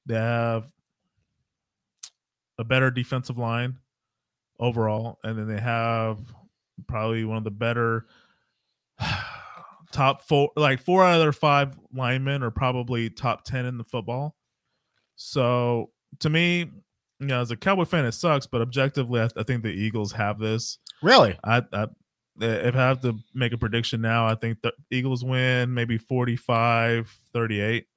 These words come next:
Speaker 1: over the, over the, uh, Chiefs.
Speaker 2: I like your score. Actually, I have it forty thirty-eight.
Speaker 1: And I, I think it will, like, man, I know the Eagles have the top defense. They have one of the best lines in football. They have
Speaker 2: Yep.
Speaker 1: one of the best secondaries in
Speaker 2: Yep.
Speaker 1: football.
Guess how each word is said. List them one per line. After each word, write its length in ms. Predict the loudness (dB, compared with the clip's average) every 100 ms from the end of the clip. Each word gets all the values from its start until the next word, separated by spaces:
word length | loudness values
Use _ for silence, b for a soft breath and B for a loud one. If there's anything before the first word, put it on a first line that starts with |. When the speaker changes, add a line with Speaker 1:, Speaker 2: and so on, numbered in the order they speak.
| -8
Speaker 1:
over 160 | -8
the, 200 | -4 -4 -6 _ _ -8
over 240 | -6 -6
the, 640 | -4 -2 -2 -4 -4 -6 -8
uh, 40 | -8
Chiefs. 340 | -8 -6 2
Speaker 2:
I 100 | 8
like 240 | 10 10 10
your 140 | 4
score. 440 | 4 4 8 10 10
Actually, 440 | 8 6 4 4
I 160 | 6 8
have 180 | 8
it 100 | 6
forty 380 | 0 2 4 4
thirty-eight. 480 | 2 2 2 -2 4
Speaker 1:
And 100 | 8
I, 180 | 8 8 4
I 20 |
think 200 | 2 4
it 20 |
will, 240 | 4 4 4
like, 260 | 4 2 2 _ _ _ _
man, 200 | 2 4
I 100 | 4
know 200 | 2 2
the 100 | 2
Eagles 260 | 2 2 2
have 100 | 0
the 60 |
top 380 | 0 0 -2 -2
defense. 580 | -4 -2 -2 -4 -4 -6 -4
They 100 | 0
have 260 | 0 -2 -6
one 100 | -6
of 60 | -6
the 40 |
best 280 | -2 -4 -2
lines 260 | 0 0 -2
in 120 | -4
football. 500 | -4 -4 0 0 0
They 80 | 0
have 100 | 0
Speaker 2:
Yep. 80 | -2
Speaker 1:
one 80 |
of 60 | -4
the 60 | -4
best 260 | -6 -4
secondaries 540 | -4 -2 -2 0 0 0
in 40 |
Speaker 2:
Yep. 80 | 2
Speaker 1:
football. 480 | 0 0 0 0